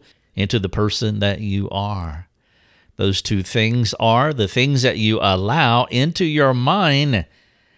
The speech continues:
and the people that are in your life. You are a composite of the media you love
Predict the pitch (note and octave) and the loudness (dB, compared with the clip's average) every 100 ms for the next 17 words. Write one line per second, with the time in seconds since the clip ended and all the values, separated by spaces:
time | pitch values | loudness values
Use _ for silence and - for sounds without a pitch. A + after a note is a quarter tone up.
0 | _ G2+ G#2 G2 - - G#3 A3+ - F2 | _ -2 0 0 -2 -6 -6 -6 -4 -2
1 | F2+ G2+ G2 G2+ G2+ G2 A#2 B2+ C3 - | 0 0 -2 0 0 -2 -2 -2 -4 -6
2 | A2 A2+ A#2+ A2+ A#2 A#2+ - B2+ A2 - | -4 0 0 -2 -4 -6 -6 -10 -10 -12
3 | - - _ - - - D3 A3+ F3+ E3 | -14 -18 _ -20 -20 -2 0 2 2 2
4 | D#3+ D3 - D3 C#3+ - E3+ F3+ C3+ F#2+ | 2 0 0 0 0 -2 0 2 2 0
5 | - A2 F#2 G#2 G2 A2 C3 D#3+ F#3 F#3+ | -2 -4 -2 -2 0 0 2 2 2 2
6 | F3 D#3+ F3 D3+ F2+ G2+ A#2 F#2+ - | 0 0 0 0 0 2 0 -2 -6